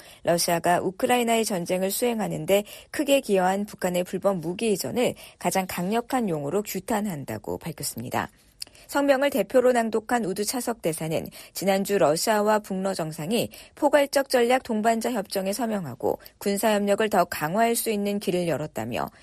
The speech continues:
우리는 이 같은 협력의 진전이 유럽과 한반도, 인도태평양 영내 및 전 세계에 미칠 안보적 영향에 대해 깊이 우려한다고 말했습니다. 비오에이 뉴스 안소영입니다.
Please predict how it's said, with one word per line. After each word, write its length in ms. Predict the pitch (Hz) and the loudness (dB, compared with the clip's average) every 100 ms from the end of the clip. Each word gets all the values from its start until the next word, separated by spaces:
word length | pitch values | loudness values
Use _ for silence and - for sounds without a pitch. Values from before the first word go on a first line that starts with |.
| - | -10
우리는 260 | 165 185 196 | -4 -2 0
이 80 | 165 | 2
같은 320 | 190 208 214 | 2 2 -2
협력의 400 | 269 262 247 240 | -2 0 2 0
진전이 640 | - 175 160 156 190 208 - - | 0 -4 -4 -4 -2 -4 -6 -6
유럽과 420 | 208 226 226 - 220 | 2 2 2 2 0
한반도, 600 | 254 233 214 175 95 - - - | 0 -2 -2 -2 -4 -6 -10 -4
인도태평양 920 | 202 208 226 220 - 208 196 196 165 | 0 0 0 -2 0 -2 0 0 0
영내 280 | 139 156 147 | -4 -4 -2
및 240 | 226 208 - - | -2 -2 -8 -12
전 240 | - 185 | -2 0
세계에 380 | 202 254 247 240 | 4 4 6 2
미칠 380 | 214 196 240 226 | 2 -2 0 0
안보적 580 | - 160 208 247 240 202 | 0 -2 0 0 0 -2
영향에 380 | 147 170 165 156 | -4 -4 -6 -6
대해 320 | 147 175 185 - - | -6 -6 -6 -10 -10
깊이 320 | 170 - 185 | -8 -4 -4
우려한다고 720 | 160 180 202 208 165 127 104 | -2 0 0 0 -2 -6 -8
말했습니다. 640 | 147 120 135 - 95 73 - _ _ _ | -8 -8 -12 -12 -10 -10 -10 _ _ _
비오에이 400 | - 247 247 240 | 4 6 6 2
뉴스 380 | 240 247 - - - | 0 0 0 -4 -6
안소영입니다. 760 | 120 147 214 185 135 - - | -6 -4 -4 -4 -6 -10 -10